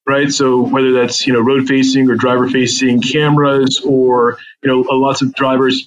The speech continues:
kind of use Blue Parrot headsets, right? And so, you know, their ability to, you know, be able to send via voice, you know, that's for sure coming, and that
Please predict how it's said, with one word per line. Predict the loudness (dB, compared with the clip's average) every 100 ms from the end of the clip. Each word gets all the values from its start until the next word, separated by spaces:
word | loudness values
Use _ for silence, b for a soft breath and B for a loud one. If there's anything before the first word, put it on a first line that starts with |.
| -4
kind | 0
of | 2
use | 2
Blue | 0 -2
Parrot | 0 0 0
headsets, | 0 -2 0 -2 -2 -4
right? | 0 0 2
And | 0
so, | 0 0 2 0 -4 B B -4
you | 0
know, |
their | 2 2
ability | 2 2 2 2
to, | 2 2 2 0 -6 _ -6
you | -2
know, | 0
be | 0
able | 0 -2
to | -2
send | -4 -2 0 0 0 -2
via | 0 2 2
voice, | 0 0 0 0 -2 -6 _ _ _
you | -2 0
know, |
that's | 0 -2 -4 -6
for | -2
sure | 0 0 0
coming, | 0 0 2 2
and | 2
that | 0